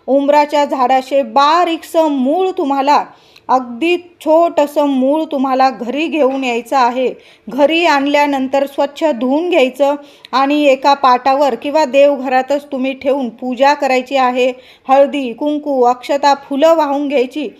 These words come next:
आणि तुमची जी मनातील इच्छा असेल ती बोलून ते औदुंबराची मुळी एका डबीत किंवा एखाद्या, म्हणजे तुमच्याकडे छानशी डबी असेल, वाटी असेल, त्यात ठेवून द्यायची.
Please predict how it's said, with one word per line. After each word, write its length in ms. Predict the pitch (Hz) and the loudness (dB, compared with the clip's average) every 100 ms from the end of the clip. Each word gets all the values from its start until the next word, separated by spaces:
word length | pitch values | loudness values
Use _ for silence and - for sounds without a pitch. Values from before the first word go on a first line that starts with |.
| _ _ 233 | _ _ -4
आणि 220 | 277 294 | -4 -4
तुमची 380 | 294 277 302 269 | -4 -6 -6 -8
जी 320 | 196 277 370 | -6 -4 -4
मनातील 500 | 339 302 294 294 269 | -2 -2 -2 -4 -6
इच्छा 300 | 262 - 294 | -8 -2 0
असेल 440 | 262 269 277 262 | 0 -2 -6 -4
ती 120 | 285 | -8
बोलून 500 | 254 220 247 294 262 - _ _ _ 294 | -4 0 0 0 -4 -6 _ _ _ 2
ते 220 | 302 311 311 | 4 4 2
औदुंबराची 840 | 254 262 302 302 269 269 262 294 | 0 0 -4 0 2 2 0 -4
मुळी 320 | 269 254 277 | -4 -2 -2
एका 440 | 269 247 254 277 285 285 _ - | 0 0 2 0 0 -4 _ -6
डबीत 460 | 220 285 277 339 208 - | 0 0 2 -2 -4 -10
किंवा 260 | 285 285 277 | -2 0 0
एखाद्या, 400 | 254 277 262 277 277 240 | 0 -2 0 -2 -4 -10
म्हणजे 380 | 247 262 269 349 | -8 -6 -6 -6
तुमच्याकडे 480 | 311 269 294 294 294 | -6 -4 -2 -2 -4
छानशी 380 | 294 277 285 311 | -4 -4 -4 -4
डबी 360 | 254 269 262 302 | -2 -2 0 -2
असेल, 360 | 269 277 262 | 0 -2 -2
वाटी 380 | 254 254 247 302 | 2 0 0 -2
असेल, 360 | 254 247 262 254 | -2 -2 -4 -2
त्यात 140 | 262 254 | -4 -4
ठेवून 440 | - 233 262 311 | -6 -6 -4 0
द्यायची. 400 | 277 254 262 | 0 0 -6